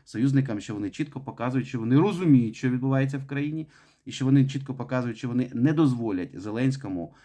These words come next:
а, прикриватися війною, прикриватися збройними силами, прикриватися успіхами всього народу для того, щоб просто цементувати свою владу, формувати владу з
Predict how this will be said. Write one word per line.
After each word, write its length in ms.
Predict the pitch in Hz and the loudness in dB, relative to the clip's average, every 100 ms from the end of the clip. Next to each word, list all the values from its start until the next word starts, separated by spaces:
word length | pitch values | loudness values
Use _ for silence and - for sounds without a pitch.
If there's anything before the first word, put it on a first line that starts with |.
| _ | _
а, 140 | - 101 | -12 -10
прикриватися 1080 | - 156 139 147 123 127 120 101 107 90 92 | 2 4 6 6 6 2 0 -10 -10 -10 -6
війною, 560 | 117 120 107 87 85 - _ _ | -2 -2 -2 -6 -8 -12 _ _
прикриватися 840 | 165 143 147 135 120 117 - 113 - | 0 2 4 4 2 0 -8 -10 -8
збройними 640 | 110 117 131 131 120 117 | -4 2 4 4 2 -2
силами, 480 | - 85 80 78 78 - _ | -6 -10 -10 -10 -12 -18 _
прикриватися 800 | 160 147 143 135 147 139 135 - 156 | -4 0 2 4 4 2 -2 -4 -4
успіхами 560 | 139 - 135 127 117 | -6 -6 -6 -4 -4
всього 340 | 107 135 117 110 | -4 -4 -2 -2
народу 440 | 104 160 120 95 - _ | -2 -2 -2 -6 -12 _
для 100 | 110 | -8
того, 220 | 107 143 | 0 0
щоб 280 | 131 107 104 | 0 -4 -2
просто 420 | 135 139 139 170 - _ _ | 4 6 4 -2 -12 _ _
цементувати 600 | 127 120 110 110 104 - | 0 0 0 -2 -4 -8
свою 280 | - 101 | -10 -8
владу, 380 | 92 90 90 139 - - - | -4 -4 -2 -6 -8 -10 0
формувати 600 | 127 135 135 131 117 107 | 6 6 6 2 -2 -8
владу 560 | 98 113 120 98 101 | -6 -2 -2 -2 -8
з 280 | 90 120 | -8 -6